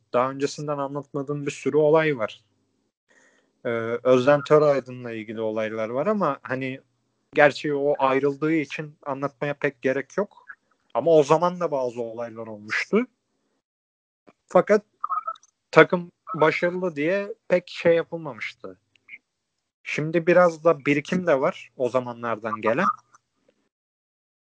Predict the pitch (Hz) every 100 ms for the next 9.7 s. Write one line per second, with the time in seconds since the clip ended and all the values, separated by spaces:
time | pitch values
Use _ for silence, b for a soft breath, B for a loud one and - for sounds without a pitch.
0 | _ 131 120 123 123 123 123 113 - -
1 | - - - 156 170 170 175 170 151 123
2 | 107 117 - - 120 127 147 147 131 135
3 | - - - _ _ _ _ 139 123 113
4 | _ - 131 135 131 135 131 110 110 -
5 | - _ _ _ _ _ 127 127 131 131
6 | 135 139 139 139 127 131 135 127 113 104
7 | - 104 - 98 95 - 98 98 98 -
8 | 139 - b b b b b b b b
9 | _ - - - 135 131